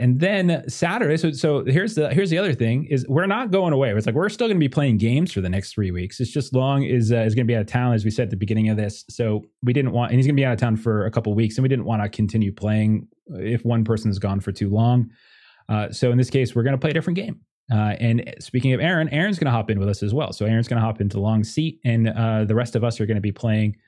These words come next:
uh, Twilight Imperium or Embers of the Imperium. It's a Genesis system by Edge Studios, if you wanna come hang out with that. It's the, the game with the really funky dice, uh, but it's space opera, so we're gonna have a lot of fun with that.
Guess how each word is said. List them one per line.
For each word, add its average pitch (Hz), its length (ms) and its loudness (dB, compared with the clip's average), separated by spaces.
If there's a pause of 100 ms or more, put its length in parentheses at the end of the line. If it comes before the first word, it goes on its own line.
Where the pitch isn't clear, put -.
(360)
uh, 98 140 -2
Twilight 131 480 -2
Imperium 135 500 2
or 95 140 0
Embers 131 340 4
of 120 80 0
the 127 120 2
Imperium. 127 380 2
It's 117 100 -2
a 98 40 -2
Genesis 131 540 -2
system 135 380 -4
by 95 140 -4
Edge 110 180 -2
Studios, 127 440 0
if 110 120 -8
you 90 80 -4
wanna 92 160 0
come 104 120 -2
hang 110 200 2
out 113 120 0
with 92 120 -8
that. 113 300 -2 (180)
It's - 100 -20
the, 107 240 0 (180)
the 101 120 -4 (140)
game 113 200 4
with 107 120 2
the 113 40 2
really 110 160 4
funky 113 340 2
dice, 104 360 -2 (440)
uh, 98 280 -2
but 104 160 0
it's 101 80 -6
space 135 260 0
opera, 127 400 0
so - 120 -10
we're 123 40 -6
gonna 127 100 2
have 131 100 2
a - 20 2
lot 120 100 0
of 107 60 -4
fun 127 180 0
with 123 140 2
that. 117 320 0